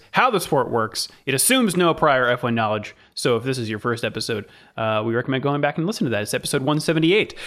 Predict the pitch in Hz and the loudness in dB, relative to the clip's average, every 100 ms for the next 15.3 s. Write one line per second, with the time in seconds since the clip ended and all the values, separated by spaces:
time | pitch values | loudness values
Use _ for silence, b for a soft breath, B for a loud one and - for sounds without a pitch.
0 | B B - 196 196 190 190 202 202 175 | B B -2 0 2 2 4 2 2 0
1 | 175 190 202 185 190 170 185 240 226 214 | 0 2 2 2 0 2 2 4 4 4
2 | 208 208 196 196 165 165 143 147 131 147 | 4 6 4 4 2 2 0 0 -2 0
3 | 143 147 135 131 127 - 131 131 - 135 | -2 0 0 2 2 2 0 0 0 2
4 | 123 - 156 - 143 147 165 285 330 B | 2 0 0 2 2 2 2 2 0 B
5 | B B 139 127 143 226 254 233 196 110 | B B 0 2 2 2 4 4 2 0
6 | 139 135 120 117 143 117 - 139 113 - | 0 0 0 -2 -2 -2 -2 -2 -2 -2
7 | 113 - 120 120 120 117 139 170 - 214 | -4 -4 -4 -2 0 0 -2 -2 0 2
8 | 269 277 240 233 240 226 214 247 165 143 | 2 2 0 2 2 4 2 2 2 0
9 | 151 131 156 143 139 147 139 143 147 139 | 0 -2 2 2 2 2 2 2 2 0
10 | 139 127 127 139 139 135 - 233 185 139 | 2 0 0 2 2 0 0 2 2 2
11 | 127 117 117 170 180 175 165 135 - 160 | 0 0 2 4 4 2 0 -4 0 2
12 | 151 151 143 147 143 139 135 131 143 135 | 4 2 0 0 2 2 0 -2 0 0
13 | 127 131 123 123 123 113 143 123 117 135 | 0 0 0 2 0 -2 -2 -2 0 0
14 | 117 113 151 170 143 165 - - 170 - | -2 -2 0 2 2 0 -2 -2 -2 0
15 | - 165 165 | 2 4 4